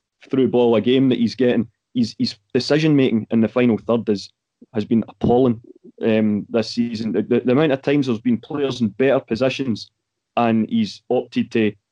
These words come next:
run into traffic or try and do a bit of, you know, skill. To, you know, he, he's,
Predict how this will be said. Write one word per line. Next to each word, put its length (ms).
run 400
into 480
traffic 560
or 240
try 280
and 180
do 320
a 80
bit 140
of, 180
you 140
know, 220
skill. 420
To, 340
you 80
know, 160
he, 180
he's, 260